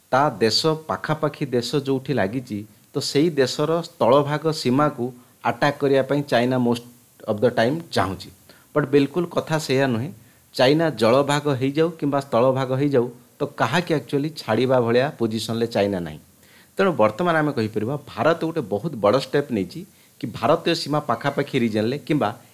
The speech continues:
ଇଣ୍ଡୋ ପାସିଫିକ ରିଜନରେ ଯଦି ଚାଇନା ଇଲିଗାଲ ଫିସିଂ କରୁଥିଲା କିମ୍ବା ଆମେ କହିପାରିବା ବେଆଇନ ଭାବରେ ମାଛ ମାରୁଥିଲା, ତ ଭାରତ ବଡ଼ ଷ୍ଟେପ୍ ନେଇଛି, ସେ ମାଛ ମରାକୁ ଚାଇନାରେ ବନ୍ଦ କରିଦେବ।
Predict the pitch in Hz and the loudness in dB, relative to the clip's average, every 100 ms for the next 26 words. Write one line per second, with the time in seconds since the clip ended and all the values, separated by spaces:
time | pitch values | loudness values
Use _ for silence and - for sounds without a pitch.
0 | - 139 135 180 180 180 - 147 151 143 | -4 0 2 2 2 0 0 -10 -10 -6
1 | 123 117 139 107 101 - - - 127 127 | -4 0 0 0 -2 -6 -20 -4 -2 -2
2 | 143 - 113 139 165 - 131 120 143 151 | -4 2 2 2 -2 -4 -2 0 2 2
3 | 151 - 113 139 131 123 127 127 104 101 | 0 -2 -4 -4 -2 -2 0 -2 -4 -4
4 | - _ 151 143 135 135 131 117 139 143 | -16 _ -2 2 2 2 0 0 -2 -2
5 | 92 117 127 156 156 123 107 123 127 107 | 0 4 4 4 2 -2 -4 -4 -2 -4
6 | - 147 127 104 110 139 - - _ - | -4 0 0 0 -4 -8 -10 -20 _ -4
7 | 131 - 131 139 113 92 131 143 131 117 | -4 -2 -2 -2 -2 2 2 2 0 0
8 | 117 113 175 - _ - 113 107 - 139 | -2 -4 -6 -14 _ -4 0 0 0 0
9 | 117 104 131 - 104 107 120 98 90 87 | 0 0 -4 -2 -2 0 -2 -2 -6 -6
10 | 80 - | -12 -18